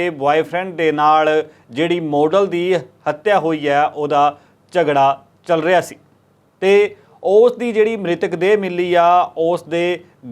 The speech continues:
ਗਲੇ ਦੇ ਵਿੱਚ ਤੇ ਉਹਦੀ ਬਾਂਹ ਤੇ, ਯਾਨੀ ਹੱਥ ਕੋਲ, ਇੱਕ ਕੱਟਣ ਦਾ ਨਿਸ਼ਾਨ ਵੀ ਆ। ਥਾਂ ਥਾਂ ਤੇ ਸਰੀਰ ਤੇ ਚੋਟਾਂ ਨੇ ਤੇ ਤਸਵੀਰਾਂ ਤੁਹਾਨੂੰ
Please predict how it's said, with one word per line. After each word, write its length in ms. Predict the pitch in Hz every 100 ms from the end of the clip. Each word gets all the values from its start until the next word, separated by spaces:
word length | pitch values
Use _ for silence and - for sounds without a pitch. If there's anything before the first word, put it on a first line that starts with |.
| 117
ਗਲੇ 240 | 170 214
ਦੇ 140 | 202 190
ਵਿੱਚ 260 | 170 165 185
ਤੇ 180 | 190
ਉਹਦੀ 440 | 185 160 170 175 175
ਬਾਂਹ 340 | 135 139 180 196 -
ਤੇ, 260 | 170 170 175 -
ਯਾਨੀ 240 | 135 156 175 -
ਹੱਥ 240 | 165 196 -
ਕੋਲ, 360 | - 165 170 175 175 - _
ਇੱਕ 260 | 165 160 180 175 -
ਕੱਟਣ 400 | 165 139 175 175
ਦਾ 400 | 160 156 160 -
ਨਿਸ਼ਾਨ 480 | 143 151 156 190 175
ਵੀ 140 | 143 120
ਆ। 140 | 98 87 _ _ _
ਥਾਂ 220 | 185 214
ਥਾਂ 200 | 190 214
ਤੇ 140 | 214 214
ਸਰੀਰ 320 | - 175 180
ਤੇ 140 | 165 175
ਚੋਟਾਂ 420 | - 175 170 202
ਨੇ 160 | 190 190 202
ਤੇ 160 | 202 190
ਤਸਵੀਰਾਂ 500 | 165 - 160 165 165
ਤੁਹਾਨੂੰ 300 | 175 147